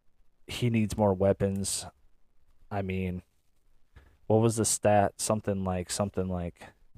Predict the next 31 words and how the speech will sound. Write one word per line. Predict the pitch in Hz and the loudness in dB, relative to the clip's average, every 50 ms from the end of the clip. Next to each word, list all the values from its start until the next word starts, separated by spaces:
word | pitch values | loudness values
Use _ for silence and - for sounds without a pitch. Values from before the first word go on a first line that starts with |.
| - - - _ _ _ _ _ _ - - - - _ _ _ _ _ _ - - - _ _ _ _ - _ _ _ | -20 -20 -20 _ _ _ _ _ _ -20 -20 -20 -20 _ _ _ _ _ _ -20 -20 -20 _ _ _ _ -20 _ _ _
thirty-six | - 117 107 104 101 101 101 98 - - - - 104 104 104 - - - | 4 6 6 6 6 4 2 0 -2 -4 -2 0 0 0 0 -2 -4 -4
touchdowns | - - 113 104 - - - - 104 101 104 104 101 98 | 0 2 2 2 2 0 -2 0 0 2 2 0 0 -2
and | 92 90 | -4 -6
zero | 92 - - 101 101 101 101 101 | -6 -4 -2 0 2 2 2 0
interceptions | 98 95 95 - - 104 101 101 - - 107 104 | 0 -2 -4 -2 0 0 0 0 0 -4 -4 -2
in | 104 98 | -2 -2
the | 92 90 | -2 0
red | 90 92 98 101 | 0 0 0 0
zone | 98 104 101 104 101 | 0 -2 -2 0 -2
this | 104 95 - - | -2 -4 -4 -4
year. | 113 113 113 113 | -2 0 2 2
I | 107 101 | 2 0
think | - - 110 104 - | 0 -2 -4 -4 -2
he | 98 | 0
has, | 98 98 95 90 - - - _ - - _ - - - - - _ _ _ _ _ | 2 2 2 0 -2 -6 -14 _ -20 -20 _ -20 -20 -20 -20 -20 _ _ _ _ _
or | - 98 92 | -4 -2 0
last | 90 90 95 98 101 - - | 0 2 0 0 -2 -2 -2
year, | 101 101 107 104 - _ _ _ - - - - _ | 0 0 0 0 -4 _ _ _ -20 -20 -20 -14 _
he | 117 107 | -4 -4
has | 101 92 - | -2 -2 -4
plenty | - - - 107 95 92 87 | -6 -4 -2 -2 -2 0 -2
of | 87 87 82 76 - _ _ _ _ _ - | -2 -2 -4 -6 -10 _ _ _ _ _ -4
weapons. | 95 92 87 82 - 85 82 85 - - - _ _ _ _ _ - - - - _ _ _ _ _ _ _ _ _ _ _ _ _ _ _ _ _ _ _ _ - _ _ - - - - _ - - _ - | -2 -2 -2 -2 -2 -4 -6 -8 -10 -12 -16 _ _ _ _ _ -20 -20 -20 -20 _ _ _ _ _ _ _ _ _ _ _ _ _ _ _ _ _ _ _ _ -20 _ _ -20 -20 -20 -20 _ -20 -20 _ -2
I | - - | 0 2
don't, | - - - - - - - - - - - - - - - | 2 2 0 -2 -4 -6 -8 -10 -14 -18 -20 -20 -20 -8 -4
I | - | 2
don't | 117 123 139 139 | 4 6 8 8
wanna | 131 127 123 120 | 8 6 6 4
say | - - 120 110 107 104 | 2 2 2 2 4 2
he | 95 | 0
shrinks | 92 - - - 98 101 104 101 - - - - | 0 -2 -4 -2 -2 -2 -4 -4 -6 -8 -8 -10